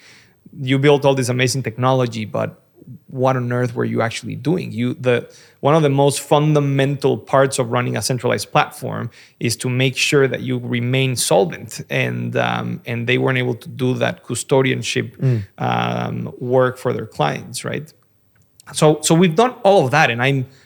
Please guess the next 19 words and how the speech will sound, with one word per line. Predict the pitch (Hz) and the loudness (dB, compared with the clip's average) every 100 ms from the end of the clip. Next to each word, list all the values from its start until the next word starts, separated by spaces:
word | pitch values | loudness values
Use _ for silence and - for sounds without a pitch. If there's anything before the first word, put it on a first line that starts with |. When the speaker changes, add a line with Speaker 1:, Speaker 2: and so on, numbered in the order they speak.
| - | -8
Speaker 1:
extremely | 123 - - 185 165 120 | -2 -2 2 4 4 0
proud | - 147 151 143 - | 2 4 4 2 -2
about | 123 113 | -2 0
the | 120 | 0
work | 120 139 127 | 2 2 2
that | 120 | 0
we've | 117 113 | -2 -4
done | 127 123 | -2 0
as | 117 - | -2 -6
a | |
company | - 139 113 110 | -2 -2 -2 -8
to | - | -8
do | 123 147 | -2 2
that. | 143 117 - | 2 0 -4
And | 113 | -6
I | 113 | -4
think | 151 135 | 0 2
there's | 123 | 2
a | 107 | 0